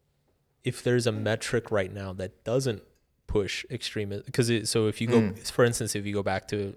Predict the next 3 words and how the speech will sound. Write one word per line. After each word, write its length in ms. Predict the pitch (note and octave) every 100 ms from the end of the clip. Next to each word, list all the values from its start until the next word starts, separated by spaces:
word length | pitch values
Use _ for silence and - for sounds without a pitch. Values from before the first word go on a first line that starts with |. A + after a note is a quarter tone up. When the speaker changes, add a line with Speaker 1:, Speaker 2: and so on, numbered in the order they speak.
| -
Speaker 1:
engagement, 720 | G#2 F#2+ A#2 D3 G#2+ F#2 - - _ _ _ _ _ _
uh, 380 | A#2 G#2 F#2+ G2 - _ _
well, 260 | A#2+ G#2